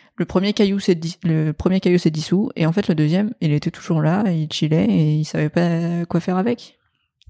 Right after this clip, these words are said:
Et, euh, ben, au bout d'un mois et demi, ils m'ont dit, « Bon, bah, le caillou est toujours là, il bouge pas, mais il a pas changé de volume,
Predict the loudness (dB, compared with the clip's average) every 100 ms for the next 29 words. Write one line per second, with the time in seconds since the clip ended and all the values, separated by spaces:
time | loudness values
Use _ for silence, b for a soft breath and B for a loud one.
0 | -6 -2 -2 -2 -4 -4 -4 -6 -8 -12
1 | -16 _ _ _ _ -2 0 2 0 2
2 | 2 2 2 2 2 2 0 0 0 0
3 | 2 2 2 2 2 2 2 2 2 2
4 | 2 0 -2 -4 -2 -4 B B B B
5 | _ -2 0 -2 -4 -2 0 2 2 2
6 | 0 -2 -2 -2 -4 0 0 -2